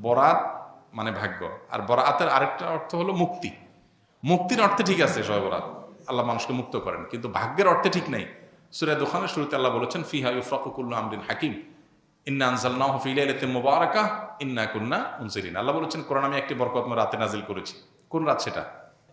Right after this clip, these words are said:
ওই যে "ইন্না আনজালনাহু ফি লাইলাতিল কদর", আরেক জায়গায় আল্লাহ বলেছেন, কোরআন এক আয়াত আরেক আয়াতের ব্যাখ্যা করে। আল্লাহ বলেছেন, "ফিহা ইউফরাকু কুল্লু আমরিন হাকিম", যে রাতে কোরআন নাজিল হয়েছে, সে আয়াতে, সে রাতে গুরুত্বপূর্ণ সব বিষয় ধার্য করা হয়। তার মানে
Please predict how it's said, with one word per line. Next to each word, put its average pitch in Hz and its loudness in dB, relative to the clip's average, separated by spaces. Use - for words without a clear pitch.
ওই 165 0
যে 190 -2
"ইন্না 147 2
আনজালনাহু 139 2
ফি 143 0
লাইলাতিল 156 6
কদর", 139 2
আরেক 131 0
জায়গায় 139 2
আল্লাহ 127 -2
বলেছেন, 117 -6
কোরআন 120 -4
এক 120 0
আয়াত 123 0
আরেক 123 2
আয়াতের 123 -2
ব্যাখ্যা 123 -2
করে। 113 -4
আল্লাহ 170 6
বলেছেন, 190 2
"ফিহা 233 6
ইউফরাকু 196 2
কুল্লু 185 0
আমরিন 165 0
হাকিম", 131 -2
যে 127 2
রাতে 143 -2
কোরআন 156 2
নাজিল 175 2
হয়েছে, 185 2
সে 165 0
আয়াতে, 185 6
সে 185 6
রাতে 180 8
গুরুত্বপূর্ণ 190 4
সব 170 2
বিষয় 156 -2
ধার্য 123 -4
করা 110 0
হয়। 104 2
তার 139 0
মানে 190 0